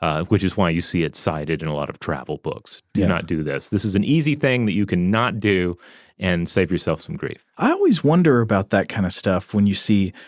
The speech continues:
Speaker 2: uh, etiquette cited in books for travelers. It's
Speaker 1: Mm-hmm.
Speaker 2: like, ha-,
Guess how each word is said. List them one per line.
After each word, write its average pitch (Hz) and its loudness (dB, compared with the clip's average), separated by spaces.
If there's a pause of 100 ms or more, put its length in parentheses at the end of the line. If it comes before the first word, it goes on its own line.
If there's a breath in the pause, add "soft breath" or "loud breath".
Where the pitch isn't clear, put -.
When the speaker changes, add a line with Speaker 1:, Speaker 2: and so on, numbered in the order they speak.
(180 loud breath)
Speaker 2:
uh, 92 0 (140)
etiquette 120 2
cited 104 2
in 92 2
books - -2
for 98 -2
travelers. 92 0
It's 98 -6
Speaker 1:
Mm-hmm. 101 0
Speaker 2:
like, 98 2
ha-, 113 -2